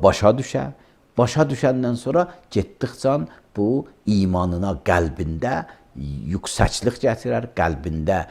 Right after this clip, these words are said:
dirçəliş gətirər və bu kamilləşər. İnsan Allah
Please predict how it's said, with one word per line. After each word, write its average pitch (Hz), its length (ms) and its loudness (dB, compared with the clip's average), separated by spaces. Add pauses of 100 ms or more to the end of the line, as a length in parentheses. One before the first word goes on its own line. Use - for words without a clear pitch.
(440)
dirçəliş 107 600 2
gətirər 151 340 2
və 110 160 -2
bu - 80 -6
kamilləşər. 65 800 -8 (720)
İnsan 175 640 4 (1300)
Allah 147 440 12